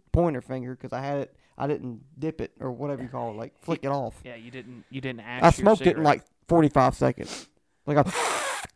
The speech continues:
Speaker 1: <coughs> and then it
Speaker 2: Yeah.
Speaker 1: was, it was over. Uh,
Speaker 2: Drink
Speaker 1: 'cause
Speaker 2: will
Speaker 1: I, I
Speaker 2: do that
Speaker 1: didn't
Speaker 2: to you.
Speaker 1: know what I was doing. I was not, uh, that
Speaker 2: I
Speaker 1: was not
Speaker 2: fell,
Speaker 1: my
Speaker 2: uh,
Speaker 1: main focus.
Speaker 2: I fell back in love with,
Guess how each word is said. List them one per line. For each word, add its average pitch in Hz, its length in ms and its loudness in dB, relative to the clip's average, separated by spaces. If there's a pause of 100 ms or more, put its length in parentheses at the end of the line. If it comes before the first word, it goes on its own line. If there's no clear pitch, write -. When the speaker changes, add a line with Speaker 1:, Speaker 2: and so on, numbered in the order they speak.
(180)
Speaker 1:
<coughs> 98 220 4 (300)
and 147 100 -2
then 135 100 0
it 135 100 0
Speaker 2:
Yeah. 127 160 -4
Speaker 1:
was, 135 100 -14
it - 100 -2
was 127 120 -4
over. 113 320 -4 (400)
Uh, - 80 -4
Speaker 2:
Drink 208 200 -2
Speaker 1:
'cause 156 80 0
Speaker 2:
will 151 60 10
Speaker 1:
I, 147 160 8
I 151 60 6
Speaker 2:
do 151 80 6
that 156 80 6
Speaker 1:
didn't 147 80 2
Speaker 2:
to 139 60 6
you. 139 60 8 (160)
Speaker 1:
know 120 60 -4 (280)
what 131 180 2
I 123 80 0
was 127 160 -4
doing. 127 440 -4
I 120 100 -8
was 123 160 -8
not, 117 220 -8 (120)
uh, - 100 -8
that - 80 -4
Speaker 2:
I 147 140 4
Speaker 1:
was 135 100 0
not 147 80 6
Speaker 2:
fell, 131 160 4
Speaker 1:
my 139 80 2 (100)
Speaker 2:
uh, 139 40 0
Speaker 1:
main 135 140 -4
focus. 131 380 -8
Speaker 2:
I 139 140 -2
fell 135 220 -6
back 131 420 -2
in 131 160 -2
love 131 200 2
with, - 380 -6